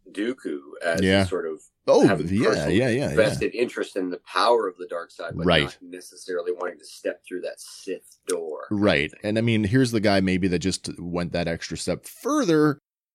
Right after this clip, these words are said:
Speaker 2: and is now on his way back. He's trying to, trying to
Speaker 1: Right.
Speaker 2: pull it back.
Speaker 1: And, and if we are in our timeline, you know, maybe five, ten years post, uh, Rise of Skywalker,
Speaker 2: Yeah, yeah.
Speaker 1: certainly the, the Sith Eternal are probably scattered everywhere throughout the galaxy.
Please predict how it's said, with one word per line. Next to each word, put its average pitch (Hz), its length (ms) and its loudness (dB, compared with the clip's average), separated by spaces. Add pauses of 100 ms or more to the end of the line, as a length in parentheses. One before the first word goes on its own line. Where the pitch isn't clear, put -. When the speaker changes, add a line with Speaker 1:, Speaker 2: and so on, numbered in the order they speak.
(120)
Speaker 2:
and 92 120 0
is 87 140 0
now 85 220 2
on 80 100 0
his 78 140 -6
way 73 140 -4
back. 67 300 -10
He's - 200 -16 (140)
trying 82 200 -4
to, 67 200 -4
trying 95 180 -4
to 76 60 -4
Speaker 1:
Right. 80 100 -6
Speaker 2:
pull 95 160 0
it 78 80 -6
back. 82 420 -6
Speaker 1:
And, 147 160 0 (580)
and 139 120 0
if 143 160 -2
we 151 120 6
are 143 220 6
in 131 240 -8
our 113 160 -4
timeline, 113 600 -10 (240)
you 110 100 -12
know, 90 180 -10
maybe 92 260 -10
five, 92 420 -6 (240)
ten 95 200 -6
years 92 300 -8 (140)
post, - 500 -8 (280)
uh, 82 500 -6 (120)
Rise 95 300 -6
of - 60 -20
Skywalker, 90 720 -6
Speaker 2:
Yeah, 101 300 4
yeah. 92 220 4 (100)
Speaker 1:
certainly 110 500 -4
the, 95 240 0 (100)
the 92 80 0
Sith - 380 -4
Eternal 104 460 -2
are 78 80 -12
probably 87 300 -8
scattered 92 520 -8
everywhere 95 400 -2
throughout - 260 -12
the - 60 -20
galaxy. - 400 -14